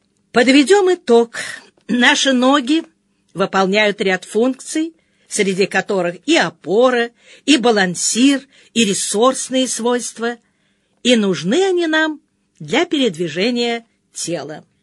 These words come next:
И как награда наиболее терпеливым, вспомните, о чём говорилось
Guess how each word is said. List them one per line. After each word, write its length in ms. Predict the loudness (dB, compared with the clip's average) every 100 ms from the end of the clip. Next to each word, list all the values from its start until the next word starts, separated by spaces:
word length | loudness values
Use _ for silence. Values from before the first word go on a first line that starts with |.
| _ _ _ _ _ _ _ _ _ _ _ _ _
И 140 | -2 0
как 360 | 0 0 0
награда 680 | -4 -6 -4 -2 0 0 -2
наиболее 600 | -2 -2 2 2 2 0
терпеливым, 960 | -4 -8 -8 -8 -2 -2 -2 -4 -12 -20 _ _ _ _ _ _
вспомните, 880 | -16 -10 0 0 0 -4 -8 -8 -8 _ _ _
о 120 | -6 -2
чём 240 | 0 0
говорилось 640 | 0 0 0 0 -2 -6